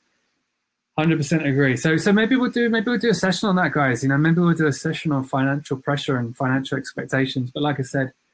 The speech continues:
um, kind of for now, Richest Man in Babylon is a great book. Um, what's next?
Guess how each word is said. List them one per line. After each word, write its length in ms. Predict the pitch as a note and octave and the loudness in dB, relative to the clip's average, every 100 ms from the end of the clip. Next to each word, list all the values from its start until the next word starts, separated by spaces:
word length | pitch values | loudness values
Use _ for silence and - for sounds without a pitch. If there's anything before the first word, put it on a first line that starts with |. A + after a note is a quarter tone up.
| _ - | _ -2
um, 320 | B2+ B2 A#2 | 0 0 0
kind 220 | - C#3 | 0 0
of 80 | C3 | 0
for 80 | B2 | 0
now, 540 | C3 C3+ B2+ A#2+ B2+ _ _ _ _ _ _ | 2 2 2 0 -4 _ _ _ _ _ _
Richest 340 | C#3+ C#3+ C#3 | 0 0 0
Man 180 | B2+ B2+ | 2 2
in 80 | A#2+ | 2
Babylon 420 | B2 B2 B2 A#2+ | 0 0 0 -2
is 80 | A2+ | -4
a 40 | |
great 280 | A2+ A#2+ B2 | -2 -2 -2
book. 280 | A#2+ - - _ C3 - _ _ - _ _ | -8 -12 -18 _ -8 -8 _ _ -20 _ _
Um, 440 | - C#3+ C#3 C3+ C3+ _ _ _ _ _ - _ _ _ _ _ _ | 0 2 2 0 -2 _ _ _ _ _ -20 _ _ _ _ _ _
what's 260 | D3 D3+ D#3 | -2 -2 0
next? 540 | D3 C3 - - - | -2 -2 -8 -12 -14